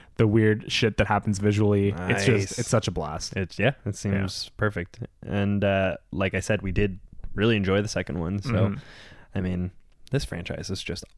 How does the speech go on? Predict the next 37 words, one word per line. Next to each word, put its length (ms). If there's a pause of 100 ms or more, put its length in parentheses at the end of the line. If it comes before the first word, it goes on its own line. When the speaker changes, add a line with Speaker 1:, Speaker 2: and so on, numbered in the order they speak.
Speaker 2:
awesome. 480 (240)
Speaker 1:
It 240
keeps 240
on 100
giving. 400
Speaker 2:
It 60
is 100
hard 160
not 180
to 60
love 180
it. 160
Speaker 1:
I, 120 (160)
I 80
do 180
think 220
that 160
it 180
gets 240
dull 240
in 60
kind 160
of 80
its, 160
some 160
of 80
its 100
later 300
installments, 500
but 340
Speaker 2:
They 180
all 180
will. 200
Speaker 1:
at 200
least 300
the 80
first 480